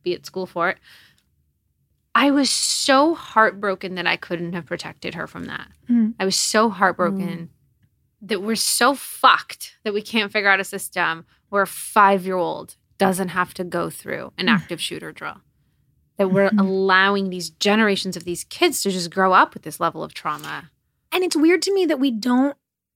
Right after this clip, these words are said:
Speaker 2: take what we know about mental health and the
Speaker 1: I know.
Speaker 2: effects of trauma as seriously as we take corporate profit. I don't get it. Doctors are saying this traumatizes children. This is not safe. And people are like, "Well, that's just a bunch of bullshit." It's like,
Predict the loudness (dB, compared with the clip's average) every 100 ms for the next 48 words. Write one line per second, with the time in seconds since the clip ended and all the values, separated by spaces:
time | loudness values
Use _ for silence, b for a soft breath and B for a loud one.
0 | _ -10 -2 2 2 2 -12 _ _ 2
1 | 4 4 6 6 6 4 2 -2 0 -2
2 | -2 -4 -6 -6 -6 -10 -10 -18 -18 -2
3 | 2 4 2 -2 -6 -2 -2 -2 -4 -4
4 | -4 -2 2 4 4 2 -2 _ _ _
5 | _ _ 0 2 4 2 4 6 4 4
6 | 4 4 4 2 0 0 0 0 -6 _
7 | _ _ _ _ -8 0 0 2 -4 -4
8 | -2 -2 -2 -6 -8 _ _ _ _ _
9 | _ 4 6 8 6 6 2 -4 _ b
10 | b b 4 6 6 4 4 2 4 4
11 | 4 2 0 2 2 2 0 0 -4 -6
12 | -8 -10 -14 b _ 2 4 6 6 4
13 | 2 0 0 0 -2 -6 0 2 2 2
14 | 2 2 -2 -2 -2 0 -2 -4 -8 -8
15 | -8 -6 -2 -2 -4 -8 -4 -2